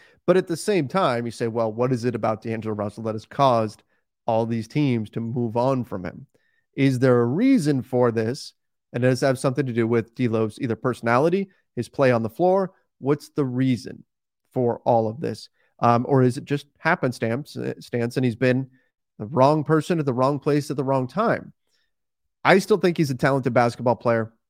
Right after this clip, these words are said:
Is he the best fit? Questionable. Offensively, I think he can be a fit. Defensively,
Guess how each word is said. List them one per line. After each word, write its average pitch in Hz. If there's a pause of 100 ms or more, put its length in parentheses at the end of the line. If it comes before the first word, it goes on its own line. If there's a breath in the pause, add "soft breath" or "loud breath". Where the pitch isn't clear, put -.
(160)
Is 131
he 127
the 120
best 113
fit? 220 (2000)
Questionable. - (420)
Offensively, 127
I 117
think 120
he 131
can 123
be 123
a 113
fit. 165
Defensively, 170